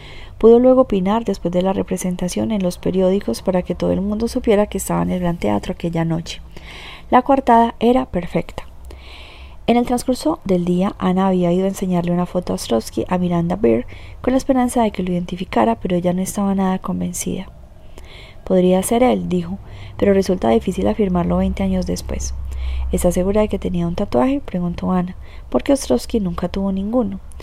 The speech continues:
"Ya no lo sé", reconoció Miranda, "a lo mejor lo estoy confundiendo con otro". Mientras nosotros perseguíamos a Ostrovsky en Nueva York,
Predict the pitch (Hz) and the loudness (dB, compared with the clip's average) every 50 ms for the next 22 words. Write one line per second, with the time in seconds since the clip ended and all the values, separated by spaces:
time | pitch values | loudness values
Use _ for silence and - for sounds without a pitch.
0 | - - - - - - - - - 208 208 208 214 220 240 240 - - 269 254 | -16 -16 -16 -16 -16 -16 -10 -2 2 4 4 4 4 4 2 2 4 4 2 2
1 | - 190 180 - 180 175 175 - - 175 175 180 190 185 180 175 - - - - | 2 0 -2 -2 -2 -2 -2 -2 -2 -2 0 0 2 2 0 0 -4 -6 -6 -2
2 | 185 180 175 180 180 185 208 226 240 247 202 185 - - - - 175 - - 190 | 0 2 2 2 2 2 2 0 0 0 -2 -4 -6 -8 -6 -6 -6 -4 -2 -2
3 | 185 185 175 175 175 175 - - 175 175 175 175 - - - - - - - - | 0 0 0 0 -2 -2 -2 -2 -2 -2 -4 -4 -6 -8 -12 -14 -16 -20 -20 -20
4 | - - - - - - - - - - - - - - - - - - 214 233 | -20 -20 -20 -20 -20 -20 -20 -18 -18 -18 -18 -18 -18 -18 -16 -14 -8 -4 0 2
5 | 247 240 233 - 240 226 220 220 220 - 233 233 - 285 - - 302 285 - 202 | 2 2 2 2 2 2 2 2 0 0 0 0 0 0 0 0 0 0 0 0
6 | 185 180 175 175 190 208 208 - 202 185 180 - - 220 214 208 - - 190 196 | 0 0 0 0 0 -2 -2 -2 -2 -4 -4 -2 0 0 0 0 0 -2 -4 -4
7 | - - 196 185 180 180 175 175 180 190 214 226 233 240 233 | -4 -2 -2 0 0 0 2 2 0 2 2 2 2 2 0